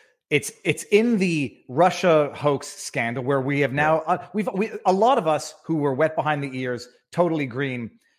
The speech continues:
Speaker 1: are now fully ripened to the state of the world. So you're
Speaker 2: Yeah.
Speaker 1: getting into this. You, you start
Speaker 2: Yeah.
Speaker 1: with Owen Benjamin. So you
Speaker 2: None
Speaker 1: might
Speaker 2: of
Speaker 1: be
Speaker 2: that surprised me at all. See, this is the great part. Like, the last couple of years has been so, um,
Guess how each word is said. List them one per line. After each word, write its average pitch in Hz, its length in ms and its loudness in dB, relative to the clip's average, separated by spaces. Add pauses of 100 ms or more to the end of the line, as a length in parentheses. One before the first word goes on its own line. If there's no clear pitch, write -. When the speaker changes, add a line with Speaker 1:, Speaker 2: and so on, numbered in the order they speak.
(260)
Speaker 1:
are 156 120 4
now 180 200 6
fully 233 380 -2
ripened 147 520 -2 (100)
to 143 100 -6
the 131 120 -6
state 156 280 -4
of 143 80 -2
the 131 80 -4
world. 127 400 0
So - 160 -2
you're 208 200 2
Speaker 2:
Yeah. - 40 -6
Speaker 1:
getting 208 200 2
into 151 160 -6
this. 151 140 -6 (200)
You, 160 180 0
you 139 100 -6
start 220 260 2
Speaker 2:
Yeah. - 20 0
Speaker 1:
with 208 100 2
Owen 196 180 4
Benjamin. 139 320 0
So 139 120 -8
you 143 120 0
Speaker 2:
None 156 160 6
Speaker 1:
might 185 60 6
Speaker 2:
of 160 60 2
Speaker 1:
be 160 60 6
Speaker 2:
that 156 120 4
surprised 135 460 4
me 120 120 2
at 110 80 4
all. 107 200 4
See, 127 100 -2
this 151 160 4
is 175 60 -10
the 151 100 -4
great 135 220 2
part. 123 160 2
Like, 113 140 0
the 113 60 -2
last 123 200 -2
couple 123 220 -2
of 104 60 -2
years 120 260 -2
has 104 120 -2
been 101 140 -2
so, 110 380 -2
um, 87 240 -6